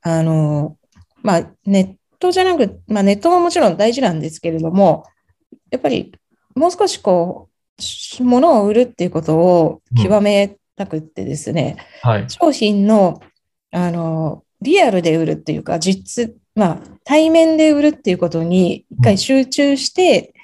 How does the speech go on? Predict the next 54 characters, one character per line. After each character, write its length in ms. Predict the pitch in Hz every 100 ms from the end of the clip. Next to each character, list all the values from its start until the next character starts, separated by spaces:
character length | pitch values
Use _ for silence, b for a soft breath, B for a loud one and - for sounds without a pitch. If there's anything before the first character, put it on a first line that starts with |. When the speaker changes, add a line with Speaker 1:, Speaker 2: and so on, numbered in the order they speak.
| B
Speaker 2:
う 80 | 110
ん。 100 | 104
う 20 |
ん。 80 | - _ _
Speaker 1:
な 100 | 294
ん 20 | 262
か 180 | - -
対 300 | - 294 302
面 260 | 302 302 294
で 140 | 294
売 80 | 277
れ 100 | 277
る 140 | 277
方 260 | 269 269 262
法 300 | 262 269 262
と 320 | 262 392 277
ネ 140 | 208 202
ッ 200 | 196 -
ト 100 | 220
で 140 | 208
売 80 | 208
れ 140 | 208
る 100 | 196
方 300 | 196 208 202
法、 360 | 196 202 214 311 _ _
二 220 | _ - 339
つ 360 | 330 370 311
や 80 | 208
っ 60 | 302
ぱ 100 | 311
り、 300 | 185 160 - _ _ - - -
あ 120 | 175
の、 200 | 160 160
知 180 | - 220
っ 140 | 220
と 120 | 330
く 120 | 320
必 260 | 196 160 -
要 140 | 190
が 80 | 185
あ 40 | 208
る 120 | 175
な 120 | 156
と 140 | 156
か 80 | -
っ 20 |
て 140 | 147 92
思 160 | 180
っ 140 | 226 -
た 100 | 147
ん 100 | 107
で 80 | 101
す 140 | -
よ。 140 | -